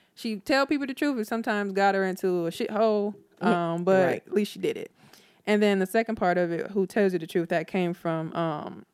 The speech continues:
Speaker 1: I was listening to Oprah's Super Soul Sunday, and she had an interview with, uh, Stephen Colbert. And, um, she asked him, "Who tells you the truth?" And I'm sitting there like, 'cause I literally was just watching Girlfriends. I'm like, "What the fuck?" So I was like, "Maybe I should have asked this question."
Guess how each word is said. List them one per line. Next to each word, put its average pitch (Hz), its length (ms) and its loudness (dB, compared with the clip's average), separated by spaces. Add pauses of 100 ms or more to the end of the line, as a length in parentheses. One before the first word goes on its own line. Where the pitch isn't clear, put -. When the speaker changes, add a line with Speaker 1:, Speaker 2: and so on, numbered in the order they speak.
(160)
Speaker 1:
I 185 100 0
was 180 100 0
listening 175 260 -6
to 180 160 -4
Oprah's 170 420 -2
Super 175 200 -6
Soul 170 180 -4
Sunday, 185 500 -2
and 165 100 -6
she 175 160 -8
had 170 200 0
an 156 100 -4
interview 170 400 -2
with, 165 220 -4
uh, 156 180 0
Stephen 175 300 -4
Colbert. 170 540 0 (480)
And, 180 180 -2
um, - 560 -6
she - 180 -4
asked 180 300 0
him, 175 140 -6
"Who 196 120 -2
tells 180 240 -2
you 165 40 -6
the 170 80 -14
truth?" 311 260 0
And 196 100 -2
I'm 208 100 -2
sitting 339 200 -2
there 294 80 -4
like, 220 220 -2
'cause 233 120 -2
I 190 120 6
literally 233 320 2
was 190 140 -4
just 214 200 2
watching 190 260 -2
Girlfriends. 214 360 -2
I'm 220 80 -4
like, 202 140 -4
"What 320 160 -4
the 381 60 -8 (160)
fuck?" - 200 -4
So - 120 -6
I - 40 -2
was 196 80 -4
like, 180 140 -2
"Maybe 190 240 0
I 180 60 -2
should 180 140 -10
have 170 100 -4
asked 170 200 -2
this 180 100 -14
question." 247 500 -4